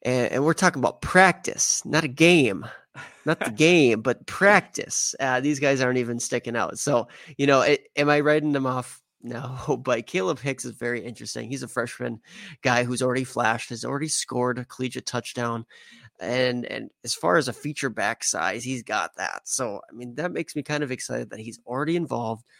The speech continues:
Speaker 1: The guys that are supposedly ahead of him, or at least should be ahead of him based on just how long they've been around the team, aren't really sticking out. And there's, there's not really doing their thing yet. So,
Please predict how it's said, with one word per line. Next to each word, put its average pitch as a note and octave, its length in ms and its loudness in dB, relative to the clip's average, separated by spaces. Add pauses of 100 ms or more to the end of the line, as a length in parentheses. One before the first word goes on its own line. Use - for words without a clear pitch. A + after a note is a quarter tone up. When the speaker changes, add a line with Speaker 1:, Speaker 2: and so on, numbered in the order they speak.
(140)
Speaker 1:
The A2+ 80 -8
guys B2+ 640 -2
that A#2+ 160 -2
are A2+ 240 -2
supposedly C3+ 640 -6
ahead C#3 240 -4
of D#3+ 140 -4
him, A#2+ 320 -4 (320)
or B2+ 100 0
at A2 80 2
least A#2+ 180 -6
should G3+ 140 -6
be G#3 120 2
ahead C3 180 0
of B2+ 100 -4
him A#2+ 180 -4
based A#2 320 -4
on A#2 180 -6
just A2 200 -12
how A2 140 -8
long A2 200 -6
they've A2 140 -8
been A2 140 -6
around A2 220 -6
the G#2 60 -16
team, C#3+ 340 2 (460)
aren't B2+ 200 -2
really B2+ 260 -2
sticking A2+ 380 -4
out. - 320 -10
And A2+ 120 -8
there's, A2+ 380 -8
there's A2+ 320 -10
not A#2 140 -2
really C3 180 -2
doing C#3 220 2
their D#3 120 2
thing F3 220 0
yet. G2 200 -2 (100)
So, B2 280 2